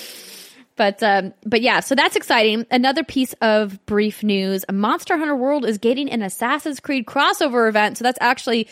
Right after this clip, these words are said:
happening right now. So the write-up comes from Game Informer.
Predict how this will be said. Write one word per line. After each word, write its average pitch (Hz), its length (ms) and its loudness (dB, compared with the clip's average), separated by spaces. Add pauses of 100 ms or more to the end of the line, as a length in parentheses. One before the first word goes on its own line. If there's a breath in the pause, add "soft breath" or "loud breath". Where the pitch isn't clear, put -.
(140 loud breath)
happening 247 600 -2
right 202 340 0
now. 190 560 0 (400 loud breath)
So - 140 -4
the 233 480 2
write-up 247 300 0
comes 302 180 -2
from 254 160 2
Game 214 180 2
Informer. 185 580 -2